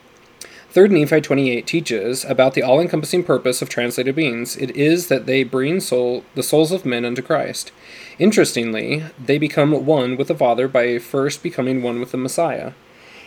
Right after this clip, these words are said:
Even if they are asked to accompany souls from all vestiges of the,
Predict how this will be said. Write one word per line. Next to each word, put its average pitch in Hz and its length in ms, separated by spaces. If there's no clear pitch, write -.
Even 175 300
if 151 240
they 156 180
are 127 220
asked 131 340
to 165 80
accompany 135 400
souls 131 420
from 123 220
all 123 300
vestiges 123 520
of 120 140
the, 101 160